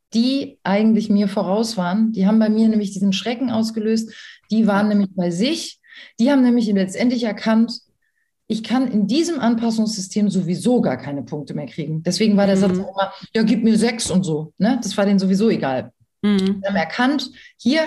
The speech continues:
Speaker 1: kann ich sowieso gar nicht mehr irgendwelche Props kriegen.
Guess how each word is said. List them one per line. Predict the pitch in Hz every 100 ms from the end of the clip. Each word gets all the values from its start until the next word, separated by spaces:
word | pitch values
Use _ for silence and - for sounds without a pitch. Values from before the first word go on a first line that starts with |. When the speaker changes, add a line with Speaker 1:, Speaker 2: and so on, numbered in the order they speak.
| -
Speaker 1:
kann | - 233
ich | 226
sowieso | 220 196 185 240 190 -
gar | 220 285
nicht | 285 277 -
mehr | 214 220 226 226 _ _ _ -
irgendwelche | 220 226 220 196 202 202 190
Props | 190 226 226 - -
kriegen. | 190 190 247 -